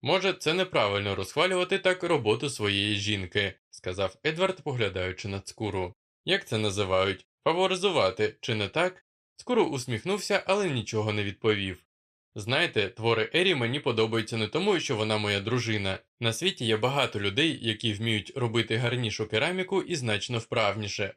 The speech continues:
але в її виробах немає тісноти, відчувається широчінь душі. Я хотів би вміти краще це пояснити".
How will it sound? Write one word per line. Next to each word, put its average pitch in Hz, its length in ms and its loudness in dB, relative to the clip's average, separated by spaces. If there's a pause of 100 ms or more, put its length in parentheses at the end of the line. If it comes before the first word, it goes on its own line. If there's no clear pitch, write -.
але 107 280 0
в 98 60 -6
її 98 240 -2
виробах 127 540 0
немає 110 400 0
тісноти, 113 760 -4 (200)
відчувається 123 720 -2
широчінь 123 600 -4
душі. 117 540 -4 (180)
Я 156 140 0
хотів 180 360 0
би 160 100 0
вміти 160 300 -2
краще 113 400 0
це - 180 0
пояснити". 101 840 -2